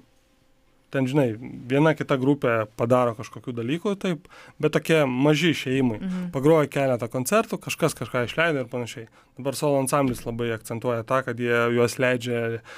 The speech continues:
Speaker 1: užsienio leidybinė kompanija. Fainai, žiūrėsim, kas iš to gausis.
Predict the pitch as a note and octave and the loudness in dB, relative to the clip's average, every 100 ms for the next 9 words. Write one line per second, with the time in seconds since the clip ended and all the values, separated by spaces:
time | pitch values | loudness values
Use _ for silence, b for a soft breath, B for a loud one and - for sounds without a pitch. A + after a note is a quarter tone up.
0 | B C#3+ B2+ B2 A#2 A#2+ A#2+ A#2 A2+ G#2+ | B -2 -2 -2 -2 0 0 0 0 -4
1 | G#2+ G#2 A#2 A2 - _ _ - A#2+ A2+ | -6 -8 -8 -10 -14 _ _ -6 -2 2
2 | C3+ F#3+ - - - B2 A#2 A2 B2 A2+ | 2 0 -8 -20 -12 -6 -2 -2 -4 -8
3 | A2 - C#3 D3 - | -8 -4 0 -2 -4